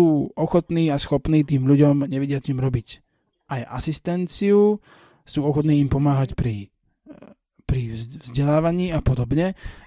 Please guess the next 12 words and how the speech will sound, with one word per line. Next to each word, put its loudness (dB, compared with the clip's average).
A -4
také -4
veci -2
ako 0
orientáciu 4
po -2
Brne, -6
to -6
ma 0
naučila 0
taká -8
jedna, -10